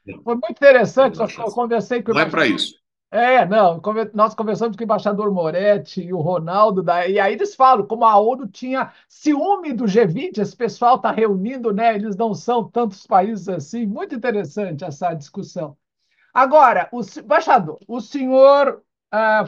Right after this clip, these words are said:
Speaker 2: foi, ah, né, o, o chefe da delegação do Brasil em Genebra. E eu, né, você sabe que eu tenho carinho especial por O M C.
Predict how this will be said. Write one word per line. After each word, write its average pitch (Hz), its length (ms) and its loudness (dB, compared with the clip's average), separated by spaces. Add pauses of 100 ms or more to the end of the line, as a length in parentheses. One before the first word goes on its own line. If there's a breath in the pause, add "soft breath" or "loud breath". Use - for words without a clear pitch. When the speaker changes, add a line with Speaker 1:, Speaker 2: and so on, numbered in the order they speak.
Speaker 2:
foi, 233 560 -4
ah, 190 320 2
né, 202 300 -2
o, 165 240 -8
o 180 280 -8
chefe 214 280 -2
da 226 60 -6
delegação 196 520 -4
do 190 80 -8
Brasil 185 680 -2
em 196 200 -6
Genebra. 156 720 -8
E 185 160 -12
eu, 247 520 -2
né, - 280 -6
você 175 220 -10
sabe 214 260 -2
que 214 80 -10
eu 202 60 -4
tenho 202 180 -4
carinho 208 400 -2
especial 202 520 -6
por 208 160 -6
O 202 80 -2
M 190 120 -6
C. 147 360 -14